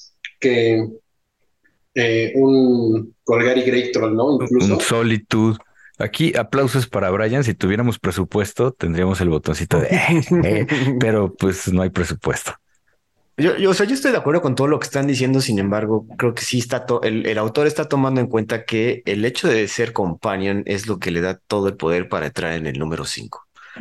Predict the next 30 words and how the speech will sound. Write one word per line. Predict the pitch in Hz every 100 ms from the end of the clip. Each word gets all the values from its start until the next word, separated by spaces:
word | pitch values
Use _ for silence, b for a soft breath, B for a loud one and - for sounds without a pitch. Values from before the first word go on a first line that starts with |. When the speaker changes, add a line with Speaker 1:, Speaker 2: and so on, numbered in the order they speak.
| B B _
Speaker 3:
O | 127
sea, | 147
a |
pesar | 143 185
de | 262
Speaker 2:
Sí. | 165
Speaker 3:
que |
la | 139
habilidad, | 123 123 123 139 156 -
ese | 165 208
blinkeo, | 165 123 113 147 151 165
aparte | 117 156 - 226
de |
ese | 226
blinkeo, | 190 147 127 147 151 175 B B B
no | 123 156
solo | 190 208
es | 160
de | -
criaturas, | 110 - 143 98
es | 127
de | 185
permanentes | 185 120 110 120 143 156 175 -
y | 110
es | 139
masivo. | 165 113 - 170 92 73
O |
sea, | - 80
puedes | 143 175
blinkear | 139 117 113 135 147